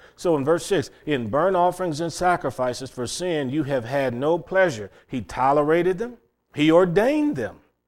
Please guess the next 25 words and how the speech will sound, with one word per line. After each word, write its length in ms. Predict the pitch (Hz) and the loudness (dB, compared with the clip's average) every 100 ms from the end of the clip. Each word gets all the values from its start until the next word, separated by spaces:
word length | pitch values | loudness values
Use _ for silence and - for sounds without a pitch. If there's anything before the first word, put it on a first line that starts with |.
| _ _ _ _ _ _ _ _ - | _ _ _ _ _ _ _ _ -2
But 160 | 156 | 2
what 180 | 143 160 | 6 6
ultimately 580 | 147 202 262 285 196 147 | 8 6 6 0 0 0
is 100 | 135 | -2
gonna 160 | 147 123 | -2 -2
bring 340 | 127 170 160 | 0 0 0
the 100 | 131 | 0
Lord 320 | 123 156 127 | 2 2 0
pleasure 680 | - 190 277 233 117 110 151 - _ _ _ - | -4 0 0 -2 -8 -10 -12 -18 _ _ _ -10
is 180 | 151 120 | -10 -8
the 80 | |
sacrifice 640 | 120 170 165 151 135 147 139 | -4 -2 -2 -2 -4 -4 -2
of 100 | 135 | -2
his 180 | 135 117 | -2 0
own 180 | 127 123 | -2 -2
son. 340 | - 233 135 - - | -2 -2 -2 -6 -6
Isaiah 400 | 135 120 156 143 | -4 -2 -4 -2
fifty-three, 540 | 147 - 135 190 165 - | -6 -8 -6 -2 -4 -4
"He 180 | - 156 | -4 -2
offered 460 | - 160 196 196 165 | 0 0 0 -2 -4
himself 720 | 165 170 156 - 160 139 139 - _ | -4 -6 -8 -6 -2 0 -2 -10 _
an 280 | 147 135 123 - | -4 -4 -4 -2
offering 840 | 160 185 - 139 113 110 110 113 110 _ | 0 0 -2 -6 -6 -6 -8 -12 -14 _
for 140 | - 110 | -12 -8
sin," 560 | - - 160 110 82 | -6 -4 -6 -10 -16